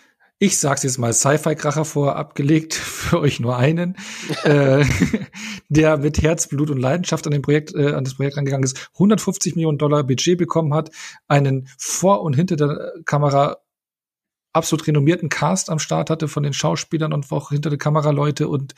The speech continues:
Speaker 1: Score Hans Zimmer dabei, hat dafür extra, äh, Christopher Nolan für Tenet abgesagt. Also,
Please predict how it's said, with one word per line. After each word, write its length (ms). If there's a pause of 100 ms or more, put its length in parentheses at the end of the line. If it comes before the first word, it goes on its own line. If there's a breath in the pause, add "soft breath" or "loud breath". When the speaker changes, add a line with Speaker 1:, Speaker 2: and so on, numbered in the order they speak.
(260 loud breath)
Speaker 1:
Score 360
Hans 200
Zimmer 360
dabei, 340
hat 120
dafür 220
extra, 560
äh, 60
Christopher 340
Nolan 280
für 120
Tenet 260
abgesagt. 540 (360 loud breath)
Also, 300